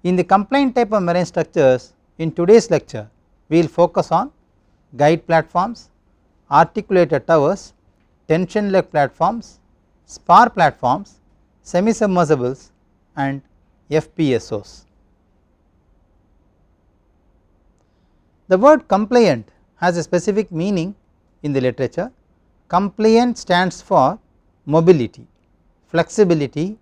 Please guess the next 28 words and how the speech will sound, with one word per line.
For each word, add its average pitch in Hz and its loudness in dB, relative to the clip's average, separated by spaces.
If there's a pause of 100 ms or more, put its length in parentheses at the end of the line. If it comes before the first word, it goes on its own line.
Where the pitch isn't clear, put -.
(140)
or 143 -2
movement. 165 2 (680)
Anything 240 0
which 285 -4
moves 175 4 (180)
is 160 -6
said - -4
to 165 -4
be 233 -8
compliant. 117 -4 (1120)
So, 160 -4
compliant 247 -2
structures 226 0
are 156 0
essentially 233 0 (160)
offshore 202 2 (200)
drilling 180 0
platforms 165 -6 (680)
that 147 0
are 151 4
deployed 160 2 (520)
in 156 -6
the 156 2
deep 233 -2
sea 107 -14 (540)
for 220 -4
oil 190 2
exploration. 110 -8